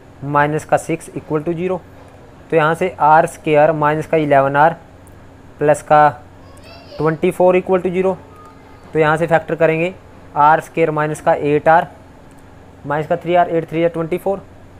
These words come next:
और एट और थ्री to इलेवन प्लस ट्वेंटी फ़ोर equal to zero। ये फै-, क्वाड्रेटिक थी, इसके फैक्टर बना लिए स्टूडेंट्स।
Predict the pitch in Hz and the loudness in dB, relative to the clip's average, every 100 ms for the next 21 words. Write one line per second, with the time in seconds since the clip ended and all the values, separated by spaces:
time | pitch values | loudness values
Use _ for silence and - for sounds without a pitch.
0 | - - - - 139 151 165 160 156 160 | -20 -20 -20 -10 -4 -2 -2 -4 -6 -8
1 | 175 160 143 131 113 110 - - 165 - | -8 -8 -2 -2 -2 -10 -14 -4 -4 -4
2 | 180 180 190 190 190 - - - - - | -6 -6 -6 -6 -8 -20 -20 -20 -20 -20
3 | - - - 156 170 160 165 170 170 175 | -20 -20 -16 -8 -6 -6 -8 -6 -2 -4
4 | 151 160 156 170 180 180 190 - 170 170 | 2 2 2 -2 -4 -8 -10 -8 -8 -6
5 | - 175 175 180 180 180 170 170 | -8 -6 -4 -4 -6 -6 -8 -8